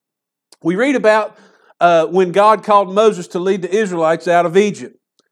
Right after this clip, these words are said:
And God reveals to Moses his name is the Lord. Now the King James, if you have a King James Bible, uh, it translates that there in Exodus six and one, uh,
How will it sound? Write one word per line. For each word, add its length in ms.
And 160
God 260
reveals 420
to 120
Moses 560
his 200
name 640
is 240
the 100
Lord. 460
Now 140
the 80
King 300
James, 380
if 120
you 80
have 160
a 60
King 260
James 320
Bible, 480
uh, 40
it 180
translates 600
that 200
there 240
in 260
Exodus 460
six 320
and 140
one, 400
uh, 420